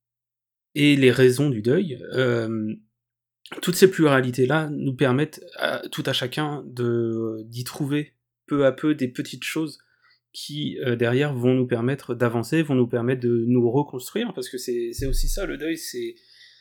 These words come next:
c'est la reconstruction, comme, euh, comme tu le disais à l'instant avec, euh, avec le film Démolition. C'est, euh, peut-être pas faire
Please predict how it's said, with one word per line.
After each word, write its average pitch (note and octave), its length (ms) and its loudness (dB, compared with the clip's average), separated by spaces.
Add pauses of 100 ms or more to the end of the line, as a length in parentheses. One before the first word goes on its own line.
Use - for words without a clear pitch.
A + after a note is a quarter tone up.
c'est - 180 -8
la A#2+ 120 2
reconstruction, D3 720 -4
comme, B2 200 2
euh, A2 540 0
comme A2+ 220 -4
tu A#2 160 -12
le A#2+ 60 -12
disais A#2 200 -8
à C3 80 0
l'instant A#2+ 380 -2
avec, A2 280 -6
euh, A2+ 240 -6
avec A2+ 180 -6
le A#2 60 -2
film A#2+ 220 -6
Démolition. A2+ 500 -6 (560)
C'est, A#2+ 680 4
euh, A2 320 0 (320)
peut-être E3+ 280 -2
pas G3 140 2
faire - 300 -8